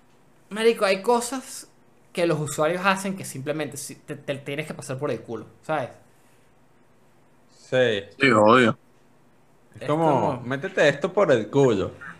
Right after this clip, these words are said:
Speaker 2: Casi que te hacen como el episodio de South Park donde Carmen dice que, "Bésame el culo". Casi que te
Speaker 1: Ah, y
Speaker 2: hacen
Speaker 1: la,
Speaker 2: así.
Speaker 1: la otra es, es que Netflix es la más cara de todos los servicios de streaming ahorita.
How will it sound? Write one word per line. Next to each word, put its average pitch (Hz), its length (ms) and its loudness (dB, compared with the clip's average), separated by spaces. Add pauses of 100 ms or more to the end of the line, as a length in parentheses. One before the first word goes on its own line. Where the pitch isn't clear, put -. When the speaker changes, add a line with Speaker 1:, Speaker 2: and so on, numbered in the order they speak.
(760)
Speaker 2:
Casi 123 220 2
que 156 120 4
te 143 100 6
hacen 143 240 4
como 160 280 4
el 131 280 2
episodio 120 500 4
de 160 60 6
South 120 380 2
Park 156 160 6
donde 147 240 -2
Carmen 123 340 0
dice 143 240 -2
que, 123 220 0
"Bésame 202 600 2
el 127 140 0
culo". 135 460 6
Casi 110 220 -6
que 147 120 -2
te - 0 -
Speaker 1:
Ah, 208 160 2
y - 60 -2
Speaker 2:
hacen 170 40 -2
Speaker 1:
la, 165 80 2
Speaker 2:
así. 165 140 -2
Speaker 1:
la 160 160 6
otra 170 240 4
es, 147 160 -6 (120)
es 147 120 -10
que 151 120 -6
Netflix 175 560 -4
es 147 200 0
la 160 260 2
más 147 340 -4
cara 156 280 0
de 147 140 0
todos 131 340 -4
los 147 140 -8
servicios 127 280 -8
de - 40 -10
streaming 127 220 -10
ahorita. 117 260 -10